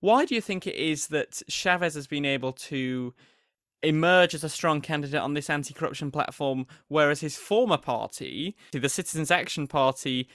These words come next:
who have this similar anti-establishment, anti-corruption background, has not been able to make any inroads at all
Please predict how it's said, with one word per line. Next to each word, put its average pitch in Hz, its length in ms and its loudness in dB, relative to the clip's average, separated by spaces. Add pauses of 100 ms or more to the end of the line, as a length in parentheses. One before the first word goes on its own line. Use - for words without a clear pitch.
(120)
who 170 160 6
have 175 260 0
this 165 160 0
similar 196 720 2
anti-establishment, 143 1120 -2
anti-corruption 143 1080 -4 (440)
background, 127 720 -2 (220)
has 165 200 2
not 202 240 0
been 131 160 0
able 127 200 -2
to 139 120 -10
make 131 220 -2
any 135 200 0
inroads 131 440 0
at 170 240 0
all 165 400 -2